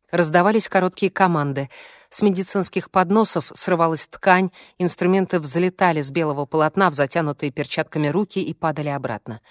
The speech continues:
Испуганные интерны вкатили в комнату какие-то аппараты.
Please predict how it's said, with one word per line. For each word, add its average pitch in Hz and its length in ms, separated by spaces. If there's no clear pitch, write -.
Испуганные 165 540
интерны 196 500
вкатили 269 420
в 233 80
комнату 247 440
какие-то 214 460
аппараты. 202 800